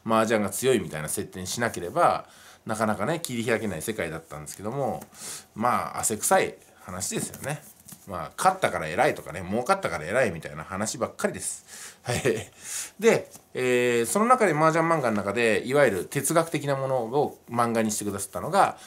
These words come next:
桜井翔一さんが出てくる、ジャン貴様への道ということでね、どのようにして運を操るのか、どのようにして人間として成長していくのかってことを、麻雀を通じて教えてくれる、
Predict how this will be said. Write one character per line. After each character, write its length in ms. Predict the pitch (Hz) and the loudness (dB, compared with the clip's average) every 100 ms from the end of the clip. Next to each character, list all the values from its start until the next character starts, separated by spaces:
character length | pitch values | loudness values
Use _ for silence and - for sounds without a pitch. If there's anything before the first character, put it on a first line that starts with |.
| - | -14
桜 380 | - 139 151 110 | -4 0 4 4
井 100 | 87 | 2
翔 260 | - 95 | -2 -2
一 160 | 95 92 | -2 -4
さ 160 | - 87 | -6 -4
ん 60 | |
が 80 | 95 | -4
出 100 | 98 | -4
て 100 | 82 | -6
く 100 | - | -4
る、 280 | 151 131 92 - | -2 -2 -4 -4
ジ 140 | 139 | 0
ャ 60 | 208 | 0
ン 100 | 156 | 0
貴 160 | - | -2
様 260 | - 101 95 | -2 0 -2
へ 60 | |
の 120 | 82 73 | -4 -4
道 100 | 85 - | -2 -2
と 80 | |
い 20 | 87 | -4
う 20 | |
こ 80 | 76 | -10
と 80 | 76 | -8
で 60 | |
ね、 200 | 117 156 - - - 139 | -6 -6 -8 -20 -20 -2
ど 140 | 190 | 2
の 120 | 247 | 4
よ 100 | 185 | 4
う 40 | 120 | 2
に 100 | 101 | 0
し 80 | - | 2
て 160 | 117 | 0
運 300 | 120 151 123 | 2 2 2
を 80 | 90 | 0
操 300 | 85 98 - | -2 -4 -4
る 40 | 90 | -6
の 100 | 76 | -8
か、 220 | - - | -12 -10
ど 120 | 117 151 | -2 0
の 120 | 131 | 2
よ 100 | 101 | 0
う 40 | |
に 60 | 98 | -2
し 80 | - | 0
て 140 | 156 | 0
人 240 | 98 110 | 2 0
間 200 | 147 180 | 0 0
と 120 | 180 175 | 0 -4
し 80 | |
て 80 | - | -4
成 220 | 156 151 | -4 -2
長 180 | 143 147 | -2 -2
し 120 | 139 | -4
て 60 | 123 | -6
い 60 | 113 | -6
く 80 | |
の 80 | 92 | -8
か 140 | 80 78 | -8 -12
っ 60 | |
て 100 | - | -14
こ 80 | - | -6
と 100 | 117 | -2
を、 80 | 104 | 2
麻 240 | 139 185 | 2 2
雀 140 | 190 185 | 2 0
を 40 | |
通 200 | 180 175 | -2 -6
じ 120 | 165 156 | -4 0
て 60 | |
教 60 | 143 - | 0 0
え 80 | 131 | -4
て 80 | 120 | -4
く 80 | |
れ 80 | 117 | -4
る、 260 | 131 143 | 0 -2